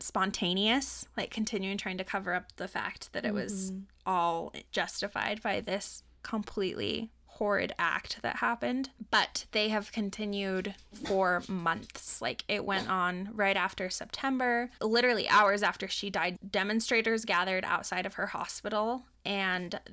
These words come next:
Speaker 1: the security forces were sent out to deploy pepper spray among the protesters and arrested several of them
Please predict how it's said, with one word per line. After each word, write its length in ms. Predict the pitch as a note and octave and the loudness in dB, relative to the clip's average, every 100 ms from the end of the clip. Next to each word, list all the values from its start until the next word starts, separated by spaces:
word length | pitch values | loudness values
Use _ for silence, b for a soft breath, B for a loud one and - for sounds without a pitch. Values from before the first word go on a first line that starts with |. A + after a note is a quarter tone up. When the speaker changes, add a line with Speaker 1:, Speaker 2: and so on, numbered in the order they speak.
| G3+ | -2
Speaker 1:
the 460 | F#3+ F3+ F3+ F3+ A3 | 2 4 4 2 0
security 640 | - F#3 - A3 G3+ F#3+ | -4 -4 -2 0 2 0
forces 640 | - F#3+ F#3 - F#3 F#3 | 0 0 0 -2 -2 -2
were 120 | F3+ | -2
sent 380 | F#3 F#3 G3 - | -2 -4 -4 0
out 220 | D#3+ - - | -2 -2 -2
to 160 | G3+ | -2
deploy 340 | F#3+ - G3 D3+ | -2 -4 -4 -4
pepper 320 | - E3+ F#3+ | -6 -4 -4
spray 460 | - - G#3+ A#3+ C#4+ | -4 -4 -2 -2 -2
among 220 | A#3+ A3 | -2 -4
the 40 | G3 | -6
protesters 760 | - G3 - G#3+ - B3+ C#4 | -6 -6 -6 -6 -2 -2 -2
and 120 | G#3 G3+ | -4 -4
arrested 480 | F3 E3+ - G#3+ - | -4 -4 -6 -8 -6
several 340 | F3 G#3 G#3+ | -8 -6 -4
of 120 | A3+ | -4
them 260 | B3 C4 | -4 -4